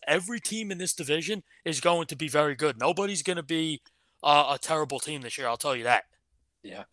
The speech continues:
Speaker 2: No, I, I totally agree. Um, wanted to get, wanted to switch subjects over to, uh,
Speaker 1: Mm-hmm.
Speaker 2: yesterday's news and, and get
Speaker 1: Mm-hmm.
Speaker 2: a quick thought because it,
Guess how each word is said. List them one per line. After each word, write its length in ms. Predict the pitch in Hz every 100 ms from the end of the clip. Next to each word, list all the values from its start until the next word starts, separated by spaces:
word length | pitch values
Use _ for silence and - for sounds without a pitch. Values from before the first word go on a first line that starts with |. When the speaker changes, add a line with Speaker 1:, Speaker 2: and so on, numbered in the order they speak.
| -
Speaker 2:
No, 200 | 110 107
I, 140 | 107 -
I 100 | 120
totally 340 | - 123 113 107
agree. 300 | 113 107 - _ - - - - - - -
Um, 320 | 135 139 196 -
wanted 240 | 170 226
to 60 | 214
get, 220 | 202 -
wanted 300 | 175 190 185
to 60 | -
switch 320 | 190 - - _
subjects 520 | - 151 143 131 -
over 220 | 127 123
to, 320 | - 127 120
uh, 140 | 117 110
Speaker 1:
Mm-hmm. 100 | 113
Speaker 2:
yesterday's 600 | 147 131 160 127 117 107
news 300 | 107 113 139
and, 100 | 143
and 160 | 143 143
get 140 | 151
Speaker 1:
Mm-hmm. 100 | 139
Speaker 2:
a 40 | 147
quick 260 | - 190
thought 380 | - 147 131 -
because 320 | 117 131 127
it, 80 | 127